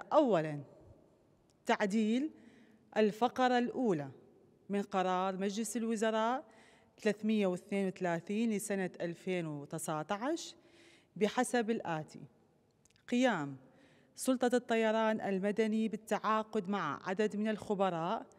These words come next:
من الاتحاد الدولي للنقل الجوي أو منظمة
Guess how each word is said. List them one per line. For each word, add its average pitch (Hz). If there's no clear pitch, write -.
من 233
الاتحاد 208
الدولي 247
للنقل 208
الجوي 196
أو 254
منظمة 220